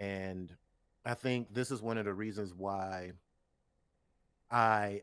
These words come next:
I, I stick around with this city, because the growth is there. Like I said, there, it, it's growing. People are joining. There's these crazy stories that are forming,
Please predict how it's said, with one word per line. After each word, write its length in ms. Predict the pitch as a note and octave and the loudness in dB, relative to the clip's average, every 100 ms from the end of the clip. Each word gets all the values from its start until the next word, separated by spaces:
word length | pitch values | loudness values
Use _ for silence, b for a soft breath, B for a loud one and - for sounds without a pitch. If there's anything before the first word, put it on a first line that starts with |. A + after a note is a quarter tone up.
| - | -6
I, 160 | G#2 A2 A2 | -6 -4 -4
I 60 | |
stick 280 | - - A2 | -4 -4 -2
around 340 | G2+ G#2+ G#2 | 0 0 -2
with 140 | F#2+ - | -4 -6
this 160 | G2 | -8
city, 320 | - G#2 G2+ F#2 | -6 -6 -4 -6
because 640 | F#2+ - G2 F#2+ F2+ - - _ _ _ _ _ | -6 -6 -4 -4 -8 -12 -20 _ _ _ _ _
the 100 | A#2 | -2
growth 380 | G#2 D3+ A3 A3 | 2 4 4 2
is 180 | A#2+ F2+ | -2 0
there. 520 | A2 B2+ F#2+ F2 F2 - - | 2 4 2 -2 -8 -14 -4
Like 220 | A#2 A2+ | -2 0
I 60 | G#2+ | -2
said, 360 | A2+ G#2+ F#2 | 0 -2 0
there, 380 | G#2+ G#2 G#2 G#2 | 0 0 -2 -4
it, 180 | A#2+ C3 | -4 -2
it's 180 | C3 A2+ | 0 -2
growing. 640 | G#2+ A#2 C3+ C#3 C3+ C3+ - _ | -2 2 2 2 0 -2 -8 _
People 260 | A#2 A#2 G#2+ | -6 -2 0
are 120 | G2 | 0
joining. 720 | F#2 A2 A#2+ A#2+ A#2+ A#2+ A2+ | 0 0 2 0 -2 -4 -6
There's 240 | G#2+ G2+ G2 | -4 -4 -4
these 460 | F#2+ F#2 E2+ - - _ _ _ _ _ _ | -8 -8 -10 -14 -20 _ _ _ _ _ _
crazy 560 | - B2+ B2 B2 A#2 A2 | -4 2 4 4 0 -6
stories 560 | - A2 A2+ A#2 A2 | 0 4 4 2 0
that 160 | G#2+ G#2 | 2 0
are 60 | |
forming, 760 | G2+ A2+ G#2+ G#2+ G#2 G#2 G#2 | 0 0 2 2 0 -2 -6